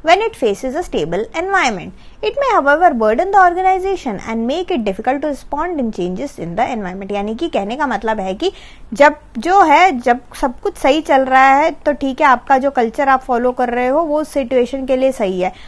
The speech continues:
but एकदम से जब है, एकदम से क्या होता है, एकदम से जब सिचुएशन चेंज आ, आ जाता है,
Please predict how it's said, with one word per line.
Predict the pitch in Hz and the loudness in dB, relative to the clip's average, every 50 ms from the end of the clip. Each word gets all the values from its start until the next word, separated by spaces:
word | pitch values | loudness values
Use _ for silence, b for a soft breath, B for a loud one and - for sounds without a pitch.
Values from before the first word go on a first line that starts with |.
| B B - - | B B -2 2
but | 302 403 392 - | 2 2 2 0
एकदम | - 285 294 359 403 330 311 415 427 403 392 392 | -2 -2 0 0 0 0 4 6 6 6 6 4
से | 381 - - 415 403 403 | 0 0 0 2 2 4
जब | 359 392 392 370 | 6 6 6 6
है, | 339 339 320 330 359 | 6 6 8 8 6
एकदम | 392 - 285 285 247 247 269 330 311 294 | 6 4 0 -2 -2 0 2 2 2 2
से | - - 381 | 0 -4 -4
क्या | 359 - 339 294 | -2 2 4 4
होता | 302 311 330 320 320 - 320 | 6 6 4 2 0 0 0
है, | 320 330 359 | 2 0 0
एकदम | - - 269 254 - - 403 | -2 -4 -6 -6 -4 -4 -6
से | 403 - - 427 415 | -4 -4 -2 -2 -2
जब | 427 427 | -2 -4
सिचुएशन | - - 277 233 - 254 247 247 247 - - 370 | -4 -6 -6 -4 -2 -2 -2 -2 -2 -4 -6 -6
चेंज | 294 - - 262 226 240 269 254 | -6 -6 -2 -2 -2 0 0 0
आ, | 269 240 208 202 202 185 | 0 0 0 0 -2 -2
आ | - - 208 208 | -2 0 -2 0
जाता | 190 208 196 196 - 220 | 0 0 0 0 -2 -2
है, | 196 208 | -2 -2